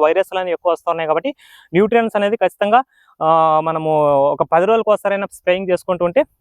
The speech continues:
బెటర్ రిజల్ట్స్ రావడానికి ఛాన్స్ అయితే ఉంటుంది. మొక్కకు ఎలాంటి డిసీజ్ అనేది మనకు వచ్చినా కూడా తట్టుకొని నిలబడుకోవడానికి ఆస్కారం అయితే ఉంటుంది. కాబట్టి ఖచ్చితంగా మ్యాక్స్ అనేది ఒక రెండు వందల యాభై గ్రాములు,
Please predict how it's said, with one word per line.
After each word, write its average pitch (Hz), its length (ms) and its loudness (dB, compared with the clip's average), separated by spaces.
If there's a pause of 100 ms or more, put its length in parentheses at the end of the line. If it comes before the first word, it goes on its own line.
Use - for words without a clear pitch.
(140)
బెటర్ 170 200 2
రిజల్ట్స్ 202 180 -6
రావడానికి 180 300 -4
ఛాన్స్ 151 220 -4
అయితే 156 160 -8
ఉంటుంది. 160 220 -4 (140)
మొక్కకు 160 340 -4
ఎలాంటి 170 200 -6 (120)
డిసీజ్ 190 300 -4
అనేది 185 260 -2
మనకు 170 180 -8 (120)
వచ్చినా 208 320 -2
కూడా 240 160 2
తట్టుకొని 190 340 -4
నిలబడుకోవడానికి 170 600 -2
ఆస్కారం 147 320 -6
అయితే 208 120 -4 (100)
ఉంటుంది. 135 240 -2
కాబట్టి 160 280 -2
ఖచ్చితంగా 202 360 -2 (520)
మ్యాక్స్ 185 260 -2
అనేది 208 180 0
ఒక 190 100 -4
రెండు 175 120 -2
వందల 175 200 0
యాభై 156 180 -4
గ్రాములు, 180 240 -2